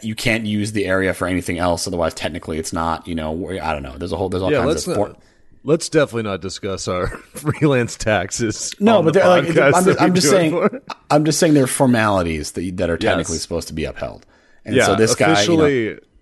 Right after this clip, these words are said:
Speaker 2: officially, yeah, you ha-, it has to be, like, strictly for work. Um,
Speaker 1: And, yeah. And he, um, permanently, uh, or he, he had a permanent setup, but apparently, um, he, I guess he, um,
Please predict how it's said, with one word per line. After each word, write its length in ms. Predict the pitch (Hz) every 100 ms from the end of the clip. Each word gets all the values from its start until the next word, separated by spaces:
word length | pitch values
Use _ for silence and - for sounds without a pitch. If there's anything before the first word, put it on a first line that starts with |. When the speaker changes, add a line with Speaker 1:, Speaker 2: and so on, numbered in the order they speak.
| -
Speaker 2:
officially, 540 | - 135 - 120 98
yeah, 80 | 90
you 180 | 90 95
ha-, 160 | 104 98
it 80 | 101
has 200 | 107 98
to 60 | 110
be, 60 |
like, 160 | 98 -
strictly 680 | - - 98 98 - 95
for 200 | - 90
work. 420 | 78 62 - - _ -
Um, 240 | 95 80
Speaker 1:
And, 240 | - 104 107 _ _ _ -
yeah. 260 | 104 67 - _ -
And 240 | 110 107
he, 360 | 101 143 127 120
um, 440 | 107 104 95 92 87 - _ _ _ _ -
permanently, 640 | 156 147 135 117 110 104
uh, 260 | 101 101 101
or 140 | 101
he, 140 | 98 104
he 80 | 95
had 140 | 101
a 20 |
permanent 320 | - 131 127
setup, 420 | - 110 104 - - _ _ _
but 60 | 123
apparently, 720 | - 151 202 131 113 107 - _ _ _ -
um, 500 | 101 101 95 92 90 _ _ _ _ _ _ _ _
he, 540 | - 117 113 110 - _ _ _ _ _ _ -
I 100 | 107
guess 280 | 117 151 -
he, 280 | - 131 104
um, 420 | 98 90 82 -